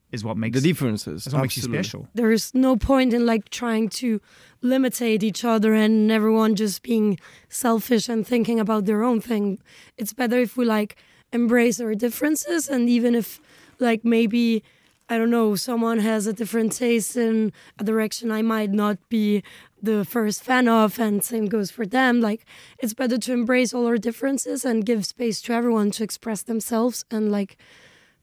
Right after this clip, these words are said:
Speaker 3: be happy and be represented by the record. So that's why we had to, like, really open our minds and, like, challenge our boundaries, 'cause some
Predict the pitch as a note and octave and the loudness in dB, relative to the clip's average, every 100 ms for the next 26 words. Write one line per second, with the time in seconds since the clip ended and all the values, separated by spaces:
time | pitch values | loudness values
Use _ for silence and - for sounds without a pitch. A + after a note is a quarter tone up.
0 | - B3 A3+ G3 A3 G#3+ A3 A3 G#3 F#3+ | -4 0 2 0 -2 0 2 2 2 0
1 | A3+ A3 G#3+ G#3 _ _ _ - A#3+ B3+ | 0 0 0 -2 _ _ _ -4 0 0
2 | - G#3+ G3 G#3 F#3+ G3+ G3 G3+ A3+ G#3+ | -2 -2 -2 -2 0 0 0 0 0 0
3 | G3+ F#3+ - A3 G#3+ F#3 - A3+ G#3+ G#3+ | 0 -2 -4 -2 -2 -2 -2 0 2 4
4 | G#3 F#3 - _ - B3+ A3+ - A#3 G#3+ | 2 0 -10 _ -6 -2 -2 2 2 4
5 | G#3+ A3+ A3+ A3 G#3 G#3 A3+ G#3 G#3 G#3 | 6 6 6 6 6 4 4 2 2 2
6 | G#3 G#3 G#3 A3 G#3 G3+ F#3+ - - G#3+ | 4 4 2 2 4 2 0 -6 -2 0
7 | G3+ G#3 A3 G3+ F#3+ _ - - _ _ | 2 2 0 0 -2 _ -20 -20 _ _
8 | - B3 C#4 A#3 G3+ G3 - A3+ - A#3+ | 0 2 4 4 4 2 0 -2 0 0
9 | A3+ A#3 | 2 0